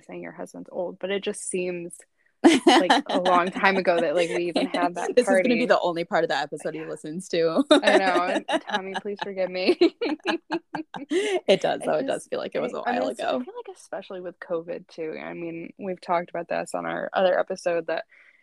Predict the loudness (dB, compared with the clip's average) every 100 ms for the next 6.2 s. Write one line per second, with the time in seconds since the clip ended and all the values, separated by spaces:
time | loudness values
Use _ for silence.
0 | _ -14 -10 -6 -6 -4 -6 -4 -6 -6
1 | -8 -10 -10 -10 -8 -8 -4 -4 -2 -2
2 | -2 -4 -4 -2 -2 -4 -6 -4 -2 -4
3 | -10 -8 -8 -8 -12 _ -20 -20 -20 -20
4 | -20 -20 -20 _ 0 2 2 0 -4 -4
5 | -4 -6 -8 -12 -12 -12 -14 -16 -16 -16
6 | -14